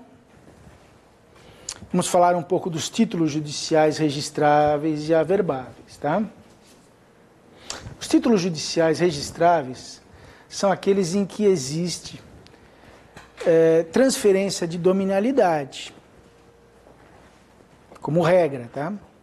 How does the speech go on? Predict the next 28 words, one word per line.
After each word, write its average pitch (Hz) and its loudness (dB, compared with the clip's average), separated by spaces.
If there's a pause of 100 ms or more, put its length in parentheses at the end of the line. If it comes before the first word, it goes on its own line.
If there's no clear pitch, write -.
(2000)
E 240 4
os 190 4
averbáveis, 180 0 (1300)
como 180 4
regra, 180 2
aqueles 175 -4
em 185 -6
que 208 -6
não 226 4
há 175 2 (720)
transferência 175 0
de 175 -4
dominialidade. 185 -2 (300)
São 254 2
espécies 190 0
de 160 -10
títulos 156 -6
judiciais, 156 0
estão 170 -6
presentes 170 0
lá 202 4
no 180 -4
artigo 160 -8
duzentos 143 -6
e 156 -2
vinte 151 -6
e 180 -4
um 185 0